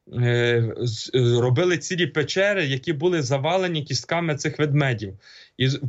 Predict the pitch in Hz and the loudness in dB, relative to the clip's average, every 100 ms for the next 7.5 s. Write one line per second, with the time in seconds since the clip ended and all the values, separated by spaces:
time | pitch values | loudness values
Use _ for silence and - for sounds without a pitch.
0 | - 180 196 202 170 180 160 156 135 156 | -2 -2 0 0 0 0 -2 -4 -2 -2
1 | 196 170 - 135 139 135 175 196 - 165 | 0 -2 -2 0 0 2 0 0 -2 -4
2 | - - - 156 151 135 180 190 190 190 | -4 -20 -4 -2 0 0 2 2 2 -2
3 | - _ 131 131 170 - 151 147 139 160 | -12 _ -6 -2 -2 0 0 2 2 0
4 | 196 190 143 107 - _ - 120 120 120 | 0 0 0 -4 -8 _ -4 -2 0 2
5 | 147 180 190 202 151 160 - 160 156 143 | 2 0 0 2 2 0 -2 0 2 2
6 | 143 - 131 127 131 127 175 143 156 147 | -2 0 2 2 0 2 0 0 -2 0
7 | 175 - 143 104 | -2 -2 -2 -2